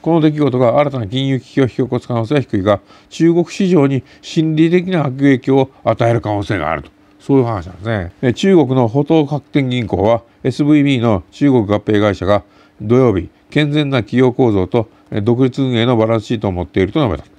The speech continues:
え、だから、エスブイビーが合併、合併した、あの、えー、合弁会社が中国にあったんですね。しかし、多くの中国のハイテク新興企業、特にドル資金を調達している企業は、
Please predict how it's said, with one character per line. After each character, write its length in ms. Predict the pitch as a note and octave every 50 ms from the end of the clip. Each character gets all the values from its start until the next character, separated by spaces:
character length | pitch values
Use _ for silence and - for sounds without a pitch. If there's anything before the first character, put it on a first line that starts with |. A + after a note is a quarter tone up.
| _ _ - - _ _
え、 60 | -
だ 60 | - -
か 40 | G2+
ら、 40 | A2
エ 80 | A#2 A#2
ス 140 | - F3+
ブ 120 | F3 F#3 F#3
イ 60 | F#3
ビ 160 | F3+ F3+ E3+
ー 40 | B2
が 220 | G2+ F2 E2+ G#2+ A#2
合 60 | B2 - _
併、 260 | - F3 E3+ F3 F3 F3 - _ - -
合 180 | - A#2 A2+ A2 - -
併 160 | G3 G3+ F#3+
し 240 | - - - A2 - - - - -
た、 60 | - G#2
あ 40 | G2+
の、 240 | G2+ G2 F#2+ E2+ - - _ _ _ _
え 200 | A2+ G2+ G2+ G2
ー、 40 | G2
合 220 | G2 A#2 C3 D#3
弁 240 | E3+ G3 F#3+ F#3+ G3
会 160 | F#3+ F#3 E3
社 80 | A#2+ A#2
が 80 | F2 D#2+
中 160 | - - B2 A2
国 100 | G#2 F#2
に 60 | -
あ 80 | D2
っ 40 | C#2
た 180 | - - G2 F2
ん 40 | C#2+
で 60 | -
す 80 | - G#2
ね。 360 | A2 B2 C3+ C3+ C3+ B2+ A#2+ - _ _ _ _ _ _ _ _
し 100 | - -
か 80 | - D3+
し、 80 | B2+
多 160 | D3 F3 F#3 F3
く 80 | D#3 C#3+
の 100 | A#2+ G#2+
中 180 | - - E3+ D#3+
国 100 | C#3 B2+
の 140 | B2 A2 G#2
ハ 120 | A#2 C3
イ 60 | C3
テ 120 | C3 C#3 C3
ク 80 | B2+
新 220 | A#2 - C#3+ B2+ A#2+
興 140 | B2+ A2+ G#2+
企 100 | A2 G#2+
業、 160 | F#2 E2 E2 - _ - _ -
特 160 | E3+ D#3 D3
に 140 | C3 A2 G#2+
ド 100 | C3 D3+
ル 80 | F3
資 140 | E3+ - -
金 180 | - D3 D3 D3+
を 80 | C3+
調 180 | - C#3 B2 A#2
達 200 | A#2 A#2 G#2+ -
し 40 | -
て 80 | A#2+
い 40 | A#2
る 80 | A2+ G#2+
企 200 | - A#2 G2 G2
業 80 | G#2
は、 140 | G#2+ F#2+ -